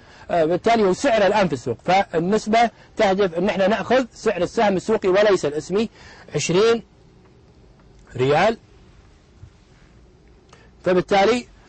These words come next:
عشرين ريال سعر السهم في السوقي أو سعر السهم في السوق يتم تقسيمه على الأرباح المحققة بالسهم. الأرباح المحققة بالسهم، آه، من وين نستخرجها؟ نستخرجها من النسب-، النسبة السابقة، ثمانية فاصلة ستة،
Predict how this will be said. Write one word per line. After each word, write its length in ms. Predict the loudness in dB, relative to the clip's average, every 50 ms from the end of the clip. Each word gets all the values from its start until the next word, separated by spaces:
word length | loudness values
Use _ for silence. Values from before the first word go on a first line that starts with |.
| -8
عشرين 360 | -6 -6 -4 -2 -2 0 0
ريال 420 | 0 2 2 2 2 2 2 0 -2 -8 -14
سعر 240 | -6 -4 -2 -2 -2
السهم 360 | -2 -2 0 0 0 0 -2
في 120 | -4 -8 -10 -12
السوقي 460 | -12 -4 -2 -2 -2 0 -2 -4 -4
أو 180 | -2 -2 -2 -2
سعر 220 | 0 -2 -2 -2
السهم 320 | -2 -2 0 0 0 0
في 60 | -2 -4
السوق 340 | -6 -2 0 0 0 0 -2 -4 -20 -20 -20 -18 -8 -4
يتم 220 | -4 -2 -2 -2
تقسيمه 400 | -2 -2 -6 -4 -4 -4 -2 -2
على 160 | 0 0 0 0
الأرباح 440 | 0 0 0 0 2 0 0 0
المحققة 640 | -2 -2 -2 -2 -2 -2 -2 -2 -4 -4 -4 -4 -2
بالسهم. 500 | -2 -2 -2 -2 0 0 0 0 -2 -4 -8 -16 -18 -10 -4
الأرباح 460 | -2 0 2 2 0 2 2 0 0 0
المحققة 540 | -2 -2 0 -2 -2 -2 -2 -4 -2 -2
بالسهم، 460 | -4 -4 -4 -2 0 0 2 2 0 -2 -6 -16 -20 -20 -14 -6
آه، 80 | -4 0
من 140 | 0 2 2
وين 240 | 4 4 2 2 0
نستخرجها؟ 720 | 0 0 -2 -4 -2 0 0 0 0 0 0 0 0 -2 _ -14 -14 -12 -6
نستخرجها 600 | -4 -4 -4 -2 -2 -2 0 2 2 2 2 2
من 160 | 0 0 0
النسب-، 440 | 0 0 0 0 0 0 -2 -2 0
النسبة 500 | 0 0 0 -2 -2 -2 -4 -4 -2 -4
السابقة، 580 | -6 -4 -2 0 0 2 0 0 0 0 0 -2 -4 -14 -20 -20 -20 -10 -4
ثمانية 340 | 0 0 2 2 2 0 2
فاصلة 260 | 2 0 0 0 -4
ستة، 420 | -6 -6 -6 -2 0 0 0 0